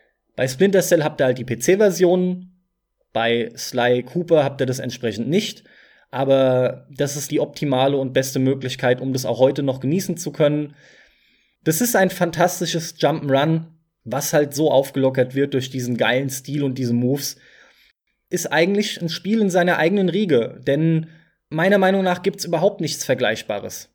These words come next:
Das ist echt ein Titel und eine Reihe, die für sich alleine dasteht. Und alle drei Spiele sind fantastisch. Die H-D-Umsetzung hat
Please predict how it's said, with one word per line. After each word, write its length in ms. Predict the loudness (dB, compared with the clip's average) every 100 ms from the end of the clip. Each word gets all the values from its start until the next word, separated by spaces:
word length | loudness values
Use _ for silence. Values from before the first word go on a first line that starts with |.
| -10
Das 180 | -10
ist 120 | -8 -6
echt 220 | -4 -4
ein 80 | -4
Titel 560 | 0 4 4 4 0
und 160 | 0 0
eine 100 | 2
Reihe, 440 | 4 4 4 2
die 160 | 0 -6
für 140 | -2
sich 180 | -2 -2
alleine 320 | 0 2 2
dasteht. 540 | 2 2 0 -4 -6 -8 _ -20 -20 _
Und 220 | -4 -4 -2
alle 320 | 0 4 4 4
drei 380 | 0 2 2
Spiele 360 | 2 -4 0 0
sind 220 | 2 -2
fantastisch. 800 | -4 -2 -2 -2 -2 -4 -6 -16 _ _ _ _ _ _
Die 180 | -2 2
H-D-Umsetzung 1040 | 2 4 6 6 6 4 4 2 2 2
hat 400 | -2 -2 -6 -18